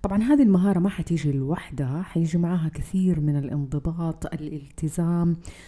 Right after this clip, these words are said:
طبعًا الالتزام بتنفيذ المهام اللي المفروض تنجزها. إدارة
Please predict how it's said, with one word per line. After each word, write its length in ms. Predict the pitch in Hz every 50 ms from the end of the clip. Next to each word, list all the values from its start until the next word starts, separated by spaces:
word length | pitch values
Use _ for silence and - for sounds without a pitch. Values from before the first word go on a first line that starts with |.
| - - -
طبعًا 120 | - 160 160
الالتزام 420 | 160 156 151 - 160 175 170 170
بتنفيذ 440 | 160 - 156 151 147 151 - 180 175 -
المهام 460 | 151 143 151 156 151 175 185 185 170 175 -
اللي 240 | 220 254 254 247 214
المفروض 720 | 175 160 156 151 143 - - - 160 170 165 165 160 151 - - - -
تنجزها. 540 | - 156 151 139 143 139 135 - 135 - - - - - - - - -
إدارة 300 | 202 196 277 359 381 370